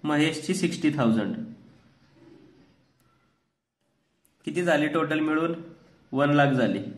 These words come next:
बरोबर? किती झाले? वन लाख झाले, बरोबर की नाही? किती झाली investment त्यांची total? वन लाख झाली.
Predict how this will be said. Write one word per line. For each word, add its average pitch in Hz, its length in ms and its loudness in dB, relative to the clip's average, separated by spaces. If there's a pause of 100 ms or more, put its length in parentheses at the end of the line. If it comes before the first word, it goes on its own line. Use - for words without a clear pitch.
(360)
बरोबर? 220 300 4 (1400)
किती 147 180 0
झाले? 156 280 4 (1400)
वन 143 180 -6
लाख 147 180 -2
झाले, 123 320 -4 (2500)
बरोबर 214 280 4
की 185 140 0
नाही? 113 200 0 (3750)
किती 160 160 -4
झाली 165 220 4
investment 151 460 -2
त्यांची 147 280 -2
total? 151 340 -2 (360)
वन 160 180 0
लाख 151 180 4
झाली. 113 300 0